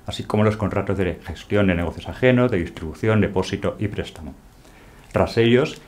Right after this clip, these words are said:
veremos algunos contratos ya más específicos por sectores, como son los contratos bancarios, el mercado de valores, transporte o seguro.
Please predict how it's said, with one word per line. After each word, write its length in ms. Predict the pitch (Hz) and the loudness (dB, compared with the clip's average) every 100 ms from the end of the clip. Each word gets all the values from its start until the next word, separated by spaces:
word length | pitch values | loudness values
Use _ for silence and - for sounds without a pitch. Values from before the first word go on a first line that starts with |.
| - - | -10 -2
veremos 340 | 104 98 104 | 2 2 2
algunos 260 | 101 101 95 | 2 2 0
contratos 540 | 98 90 143 151 92 | -2 0 2 2 0
ya 80 | 90 | 0
más 160 | 85 95 | -2 -6
específicos 540 | - - 98 - 92 | -12 -14 -14 -10 -8
por 120 | - | -8
sectores, 560 | - 98 - 143 139 139 | -6 -8 -2 0 0 -2
como 160 | 101 | -4
son 160 | 90 98 | -4 -4
los 80 | 87 | -4
contratos 400 | 104 92 82 82 | -4 -4 -6 -4
bancarios, 560 | 90 90 131 120 127 | -2 4 4 6 4
el 80 | 127 | 0
mercado 280 | 82 - 82 | -4 -4 -4
de 40 | |
valores, 400 | 80 95 117 113 | 0 2 2 0
transporte 640 | 113 95 - 95 - 92 - - - - - - | -4 -8 -4 -6 -4 -6 -8 -18 -20 -20 -20 -4
o 80 | 101 | -4
seguro. 420 | - 82 78 - | -2 -6 -8 -12